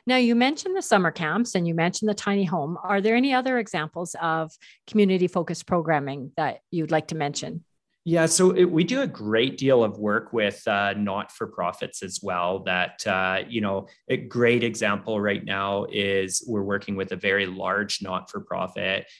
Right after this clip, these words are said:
Speaker 2: and we're helping them, uh, create pathways of learning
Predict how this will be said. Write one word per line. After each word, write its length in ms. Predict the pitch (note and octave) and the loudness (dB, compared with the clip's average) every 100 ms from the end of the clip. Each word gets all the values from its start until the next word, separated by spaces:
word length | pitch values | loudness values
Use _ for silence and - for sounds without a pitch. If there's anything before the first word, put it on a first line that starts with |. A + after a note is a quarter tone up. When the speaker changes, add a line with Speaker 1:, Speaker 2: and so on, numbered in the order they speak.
| - | -8
Speaker 2:
and 180 | A2 G#2+ | -4 0
we're 200 | B2 C3 | 0 0
helping 500 | B2+ A#2 B2 A2+ G#2+ | -2 -4 -4 -4 -2
them, 560 | G2+ G2+ G2 G2+ G#2 A2 | -2 -2 -2 -4 -4 -6
uh, 340 | G2+ G2 G2 G2 | -4 -2 -4 -4
create 400 | - A2 G#2+ - | -2 -2 -2 -4
pathways 640 | - F#2+ - A2+ G#2 G2 | -2 -2 -2 -4 -2 -2
of 100 | F#2+ | -4
learning 540 | G2+ G2 G2 G2+ G2+ | -6 -4 -4 -4 -4